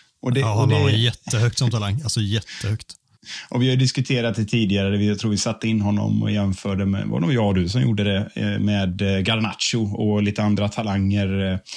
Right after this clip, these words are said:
Speaker 1: på tonåringsfronten. Man kan väl säga så här, för det är ju egentligen, för att väva in vad det är vi vill komma till här, är ju, är han, eh, liksom, Ferguson redo att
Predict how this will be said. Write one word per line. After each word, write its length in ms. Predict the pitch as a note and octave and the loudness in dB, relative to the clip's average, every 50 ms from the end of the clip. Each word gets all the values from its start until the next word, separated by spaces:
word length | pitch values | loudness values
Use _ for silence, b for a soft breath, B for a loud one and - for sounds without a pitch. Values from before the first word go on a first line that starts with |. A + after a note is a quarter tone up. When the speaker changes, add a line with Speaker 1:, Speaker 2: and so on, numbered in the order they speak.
| B B B B B - | B B B B B -4
Speaker 1:
på 80 | B2 A2+ | -4 -4
tonåringsfronten. 1200 | - - C#3 B2+ A2+ A2 G#2+ G#2 G2+ G2+ G#2 G2+ - - A2 G2+ G2 G2+ F#2 - - G#2+ G2+ G2 - B B B B B B B B B B B B B B B B - | -2 -2 -2 2 2 2 2 2 2 2 2 0 0 -2 -2 0 0 0 -2 -2 -2 -2 -2 -2 -4 B B B B B B B B B B B B B B B B -4
Man 140 | - A2+ | -4 -2
kan 100 | - C3+ | 0 2
väl 80 | C3 C3+ | 2 2
säga 180 | - E3 C#3 B2+ | 0 0 0 0
så 120 | - C#3+ | 2 2
här, 180 | C3 B2 A#2 G#2+ | 2 2 2 0
för 120 | - B2+ | -2 0
det 80 | A#2+ C3 | 2 4
är 40 | |
ju 60 | C3 C3+ | 4 4
egentligen, 500 | C#3+ C#3 A#2+ G#2+ - B2 A#2+ A#2 A#2+ A#2 - - | 4 2 2 0 0 0 0 0 0 0 -4 -6
för 140 | - - A#2 | -4 -4 -2
att 60 | A2+ | 0
väva 280 | A2 A#2+ A#2 A2+ B2 B2 | 0 0 2 2 2 2
in 380 | A#2+ A#2 A#2 A#2+ A#2+ A#2+ A#2+ | 2 2 2 2 0 0 0
vad 180 | A#2+ A#2+ A#2 A2 | 0 0 0 0
det 60 | A#2 | 0
är 40 | A2 | 0
vi 100 | G#2+ G#2+ | 0 0
vill 140 | G#2+ G#2+ G#2 | 0 0 -2
komma 360 | - C3+ A#2+ A2 G#2 G#2+ A2 | -2 0 2 2 2 2 0
till 180 | - - C#3 | -2 0 2
här, 200 | C3+ B2+ G#2 G2+ G2+ A2+ | 2 2 2 -2 -4 -4
är 160 | A#2 A2 G#2 | -2 0 0
ju, 440 | G2+ G2 G2 G2 G2 F#2+ G2 G2 - _ _ _ _ _ _ - A#2+ | 0 0 0 0 0 0 -2 -4 -6 _ _ _ _ _ _ -8 -6
är 160 | A#2 G#2 G#2 | -4 -4 -2
han, 340 | G#2 C3 C3 B2 A#2 A#2 A2+ | 0 0 2 2 2 2 2
eh, 100 | A2+ A2 | 2 0
liksom, 500 | A2 G#2+ - - G#2+ G#2 G#2 G#2+ G2+ - | 0 0 -2 0 0 0 0 0 -2 -6
Ferguson 480 | - - A#2+ A2 G2+ A2 G#2+ - G#2+ G2+ | -4 -4 -2 -2 0 -2 -2 -2 0 0
redo 380 | A#2 A2+ G#2 G2+ F#2+ G#2+ A2 G2+ | 0 0 0 0 0 -2 -2 -2
att 200 | G2 G2+ - | -4 -6 -8